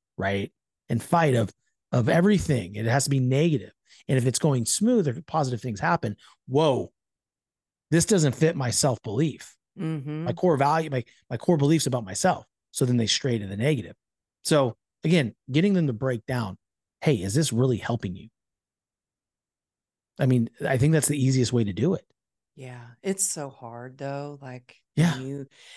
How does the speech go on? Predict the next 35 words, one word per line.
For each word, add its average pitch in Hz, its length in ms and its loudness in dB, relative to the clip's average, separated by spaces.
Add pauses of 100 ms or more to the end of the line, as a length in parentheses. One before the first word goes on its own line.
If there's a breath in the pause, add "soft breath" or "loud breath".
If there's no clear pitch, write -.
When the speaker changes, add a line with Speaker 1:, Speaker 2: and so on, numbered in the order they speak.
(220 loud breath)
Speaker 2:
and 214 160 -2
I 254 180 -2
don't 381 180 0
understand 180 800 0
what 147 280 -2
makes, 151 480 -4
like, 139 200 -8
how, 139 520 -4
uh, - 60 -14 (460)
you 165 120 -8
know, 139 320 -12 (580)
growing 156 340 0
up 147 180 -4
in 156 80 -4
a 143 60 -2
negative 135 500 -4 (380)
kind 135 280 -8
of 127 60 -10 (340)
toxic - 580 -10
household 123 640 -10
or - 100 -14
growing 131 380 -4
up 127 180 -10
with - 180 -14
someone 131 360 -6 (120)
who's 135 220 -6
very 131 400 -8
negative, 127 420 -8 (600 soft breath)
how 151 100 -4
some 156 300 -6
people 143 540 -10 (120)
go 139 280 -2
to 160 140 -10
the 151 100 -6
negative 170 580 -8